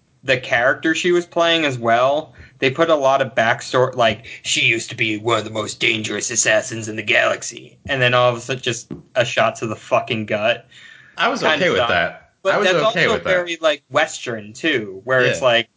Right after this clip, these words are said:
Speaker 1: "Here's this really big bad guy." Poof!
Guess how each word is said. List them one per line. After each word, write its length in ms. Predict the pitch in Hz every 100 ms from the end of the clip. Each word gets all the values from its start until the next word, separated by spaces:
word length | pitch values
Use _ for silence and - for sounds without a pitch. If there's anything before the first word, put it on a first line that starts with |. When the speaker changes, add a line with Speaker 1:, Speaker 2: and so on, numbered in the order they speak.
| _
Speaker 1:
"Here's 280 | - 156 127
this 180 | 127 160
really 280 | 160 147 131
big 380 | 147 139 123 147
bad 380 | 139 131 123
guy." 480 | 123 113 92 92 - _ _ _ _ _ _ -
Poof! 560 | 494 508 370 233 175